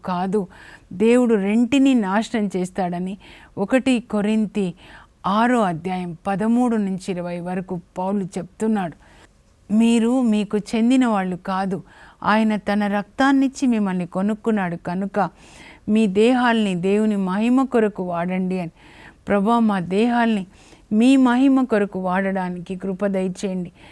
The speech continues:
పౌలు కూడా చెప్తాడు, "నేను జీవించిన మరణించిన క్రీస్తు నా శరీరమందు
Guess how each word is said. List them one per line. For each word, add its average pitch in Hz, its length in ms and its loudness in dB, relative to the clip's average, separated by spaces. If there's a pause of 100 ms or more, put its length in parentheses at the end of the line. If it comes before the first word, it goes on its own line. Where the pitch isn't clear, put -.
(340)
పౌలు 247 280 4
కూడా 214 280 2
చెప్తాడు, 190 560 -4
"నేను 185 340 -4
జీవించిన 240 680 0
మరణించిన 202 840 -2 (560)
క్రీస్తు 285 520 4
నా 208 280 2
శరీరమందు 208 1040 -2